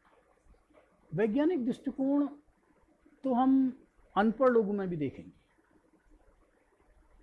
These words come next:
आप गांव घरों में जाइए, देहातों में जाइए, अभी भी जो कभी जिनने पढ़ा लिखा नहीं, जो एबीसीडी नहीं पढ़ा बच्चों ने, उन लोगों ने,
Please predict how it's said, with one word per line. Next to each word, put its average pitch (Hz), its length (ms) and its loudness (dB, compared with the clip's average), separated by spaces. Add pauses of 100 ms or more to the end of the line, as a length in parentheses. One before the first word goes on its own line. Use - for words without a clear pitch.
(960)
आप 123 540 -14
गांव 143 360 -4
घरों 160 120 0
में 165 140 -2
जाइए, 156 480 -2 (380)
देहातों 135 380 -6
में 160 160 -2
जाइए, 143 420 -4 (920)
अभी 165 220 -4
भी 190 120 -4
जो 185 260 -2
कभी 180 380 -4
जिनने 175 300 -2
पढ़ा 151 300 -2
लिखा 156 280 -2
नहीं, 143 280 0
जो 139 280 -8 (760)
एबीसीडी 143 560 -8
नहीं 156 200 -4
पढ़ा 123 240 -10
बच्चों 117 300 -16
ने, 123 340 -18
उन 135 120 -4
लोगों 113 220 -10
ने, 117 180 -16